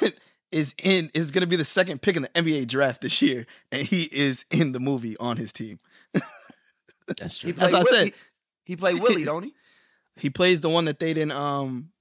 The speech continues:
Speaker 1: that wasn't part of the, the four.
Speaker 3: Oh,
Speaker 1: He plays
Speaker 3: he
Speaker 1: the,
Speaker 3: plays,
Speaker 1: the, the
Speaker 3: uh,
Speaker 1: fifth.
Speaker 3: Mar-, uh, Mario.
Speaker 1: Yeah, he's the one that comes in. It, I
Speaker 3: Oh,
Speaker 1: sur-,
Speaker 3: Rome,
Speaker 1: it surprised
Speaker 3: Rome,
Speaker 1: me.
Speaker 3: Rome. He
Speaker 1: Yeah,
Speaker 3: plays Rome.
Speaker 1: Rome. 'Cause when I, when I seen it, he popped up. I was like, "Yo, that's Scoot?" Scoot's in the G League, plays for Ignite, but he's,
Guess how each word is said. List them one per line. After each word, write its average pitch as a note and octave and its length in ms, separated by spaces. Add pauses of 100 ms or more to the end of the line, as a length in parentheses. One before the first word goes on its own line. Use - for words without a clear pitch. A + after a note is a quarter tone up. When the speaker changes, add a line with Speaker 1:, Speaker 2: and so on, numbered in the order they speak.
(340)
Speaker 1:
that C#3 160
wasn't D3+ 260
part D3+ 200
of C#3 80
the, C3 220
the A2+ 80
four. A#2 300 (120)
Speaker 3:
Oh, F3+ 320
Speaker 1:
He D#3+ 60
plays E3 200
Speaker 3:
he D3 60
Speaker 1:
the, E3 60
Speaker 3:
plays, D#3+ 200
Speaker 1:
the, B2+ 60
the - 60
Speaker 3:
uh, D3+ 200
Speaker 1:
fifth. D#3 320
Speaker 3:
Mar-, C#3+ 360
uh, C3 40
Mario. C3 480 (300)
Speaker 1:
Yeah, B2+ 140
he's D3+ 180
the D3 80
one C#3+ 80
that C3+ 120
comes C3 180
in. A#2 100
It, C3 160
I C3 80
Speaker 3:
Oh, D3 40
Speaker 1:
sur-, D#3 100
Speaker 3:
Rome, G3 180
Speaker 1:
it C#3+ 80
surprised D3 400
Speaker 3:
Rome, A#2 60
Speaker 1:
me. G#2+ 80
Speaker 3:
Rome. B2+ 360
He C#3+ 120
Speaker 1:
Yeah, D3 80
Speaker 3:
plays B2 100
Rome. D3+ 100
Speaker 1:
Rome. C3 300
'Cause C3+ 160
when C#3 120
I, B2+ 160
when B2 160
I A#2+ 60
seen D3+ 300
it, B2 160 (240)
he D#3+ 140
popped C3+ 200
up. B2+ 120
I - 20
was F#3 120
like, B2+ 80
"Yo, C#3 80
that's - 180
Scoot?" - 320 (580)
Scoot's F3+ 320
in F3 80
the D3 80
G D3+ 140
League, B2+ 140
plays C#3 180
for C#3+ 80
Ignite, A#2+ 300
but G2+ 100
he's, C3+ 140